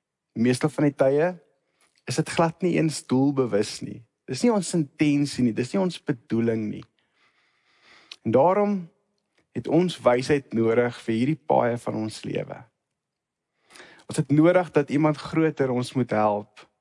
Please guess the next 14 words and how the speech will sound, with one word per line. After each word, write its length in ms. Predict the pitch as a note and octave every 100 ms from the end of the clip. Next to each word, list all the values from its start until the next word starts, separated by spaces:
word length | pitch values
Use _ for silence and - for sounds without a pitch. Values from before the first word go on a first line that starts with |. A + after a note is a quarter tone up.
| -
met 160 | A2+ G#2+
dit 200 | A#2 A2+
wat 180 | B2 A#2
ons 360 | F2+ G#2+ G#2 - - A2+
mee 120 | G#2
besig 380 | - G2 - -
is. 320 | - - - _ _ _ _ _ - - -
Ons 200 | - C#3+ -
skrifgedeelte 640 | G3+ G3+ - C#3 A#2+ A#2+
vandag 540 | - A#2+ G#2+ B2 - A2
is 160 | G#2+
uit 140 | G#2+ -
Spreuke 520 | - B2+ A#2+ - -
drie. 380 | G#2 G2+ F#2